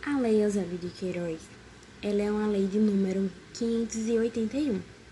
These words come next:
Ela foi promulgada mais precisamente no dia quatro de setembro de mil oitocentos e cinquenta. Ela preconizava a proibição do tráfico negreiro. Ela foi elaborada através do ministro da Justiça da época,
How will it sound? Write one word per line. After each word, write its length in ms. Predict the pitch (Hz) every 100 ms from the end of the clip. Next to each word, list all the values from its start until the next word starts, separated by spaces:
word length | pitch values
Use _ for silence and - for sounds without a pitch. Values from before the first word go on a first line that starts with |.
| - - -
Ela 200 | - 302
foi 100 | 320
promulgada 560 | 311 269 254 262 220 202
mais 180 | 196 196
precisamente 680 | 196 196 190 202 185 160 170
no 120 | 175
dia 240 | 170 170 170
quatro 300 | 196 202 220
de 100 | 208
setembro 540 | - 208 196 180 175
de 120 | 170 180
mil 240 | 185 190
oitocentos 400 | 190 196 185 180
e 40 |
cinquenta. 460 | - 240 - - 156 151 - - - - - - -
Ela 320 | 320 311 311
preconizava 920 | 330 302 294 269 285 285 233 180 175 190
a 20 |
proibição 500 | 220 208 202 262 220
do 120 | 202
tráfico 400 | 202 196 - 208
negreiro. 500 | 208 247 214 175 175 - - -
Ela 220 | 247 269 302
foi 140 | 294
elaborada 580 | 220 196 190 185 180 185
através 360 | 196 190 202
do 80 | 202
ministro 460 | 208 208 208 208 214
da 140 | 214
Justiça 440 | 208 233 226 208 208
da 240 | 233 285
época, 320 | 214 - -